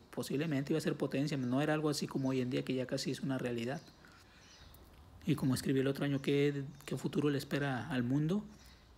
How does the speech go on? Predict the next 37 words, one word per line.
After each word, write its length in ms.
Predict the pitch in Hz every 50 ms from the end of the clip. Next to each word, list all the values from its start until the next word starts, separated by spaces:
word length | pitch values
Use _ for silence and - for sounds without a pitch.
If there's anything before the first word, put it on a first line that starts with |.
| - - - - - - - -
cuando 260 | - - 139 127 120 123
ellos 320 | 123 127 131 127 127 123 123 - - - - - - -
estén 300 | - 147 - - 139 123
en 160 | 123 123 120 117
el 160 | 113 110 107
poder? 300 | - - 120 120 135 147
Cuando 220 | - - 185 180
ellos 240 | 139 156 180 180 175
sean, 280 | - 180 160 170 170 175
por 160 | - 147 139
ejemplo, 240 | 131 139 143 165 151
lo 100 | 147 135
que 100 | - 135
ahorita 220 | 131 131 - 147
muchos 240 | 147 151 151 - 170
dicen, 200 | 151 - - 147
"No, 120 | 175 185
es 80 | 190 -
que 80 | -
los 120 | 202 170 147
gringos 260 | 156 165 180 190 170
son 100 | 170 170
inver-, 320 | 180 175 151 139 139 -
intervencionistas 1120 | - 156 135 123 - - - 127 123 117 - - - 139 185 196 196 175 - - 156 -
y 40 | 147
que 140 | 143 - 131
no 80 | 135 147
sé 140 | - 139
qué, 240 | 139 - 170 185 185
y 40 | 170
hacen 200 | 156 - - 147
guerras", 300 | 143 170 175 165 - -
y 40 | 175
el 80 | 139
día 120 | 135 143 151
de 60 | 175
mañana, 440 | 180 175 170 175 180 175 160 160